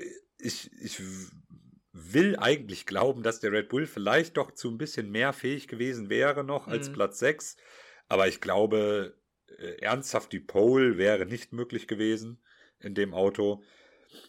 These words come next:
Speaker 1: Ja, gut, Platz sechs im Mercedes-Sandwich.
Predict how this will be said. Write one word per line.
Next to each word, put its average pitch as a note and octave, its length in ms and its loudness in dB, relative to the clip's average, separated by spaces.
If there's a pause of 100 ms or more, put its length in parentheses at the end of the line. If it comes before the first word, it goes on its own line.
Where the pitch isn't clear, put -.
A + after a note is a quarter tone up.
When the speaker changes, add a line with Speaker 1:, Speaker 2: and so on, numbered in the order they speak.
(360)
Speaker 1:
Ja, D2 260 -2 (260)
gut, - 280 -8
Platz D#2+ 220 -4
sechs D3 240 0
im F2 80 -10
Mercedes-Sandwich. F2+ 1000 -4